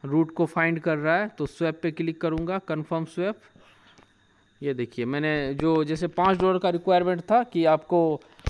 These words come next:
फ़ाइव डॉलर का वो स्वैप करना है, but मैं फिफ्टी परसेंट अमाउंट को अपना स्वैप किया हूँ। वापस से मैं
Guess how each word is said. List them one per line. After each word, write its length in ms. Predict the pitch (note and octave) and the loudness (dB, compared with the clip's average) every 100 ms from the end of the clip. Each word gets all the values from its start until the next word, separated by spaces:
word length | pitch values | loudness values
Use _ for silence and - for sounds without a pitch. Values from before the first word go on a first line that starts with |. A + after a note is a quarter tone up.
| - | -4
फ़ाइव 340 | E3+ E3 D#3+ | 0 2 2
डॉलर 280 | E3+ E3 E3 | 2 2 0
का 140 | E3 | 0
वो 140 | D#3+ D#3 | -2 -2
स्वैप 280 | - F3 E3+ | 0 -2 0
करना 240 | E3+ D#3 E3 | 0 2 2
है, 80 | D#3 | 0
but 240 | D#3 D#3 | -2 -4
मैं 400 | D#3 D3+ D3 B2+ - - C#3 | -4 -2 -4 -8 -14 -14 -8
फिफ्टी 320 | E3+ D3+ E3+ | -8 -4 -4
परसेंट 400 | D#3+ D#3+ E3+ D#3+ | -2 -2 -2 -2
अमाउंट 320 | D#3 D#3 D#3 | -2 -2 -2
को 100 | E3+ | -4
अपना 200 | D#3 D#3 | -4 -6
स्वैप 320 | - E3 D#3+ - | -4 -4 -4 -6
किया 160 | D#3 | -4
हूँ। 120 | D3+ A3+ - _ _ _ _ _ - _ | -4 -6 -12 _ _ _ _ _ -20 _
वापस 320 | - B2+ D3 C#3+ | -8 -6 -6 -6
से 160 | D#3 | -4
मैं 340 | D3 C#3+ C#3 | -4 -2 -4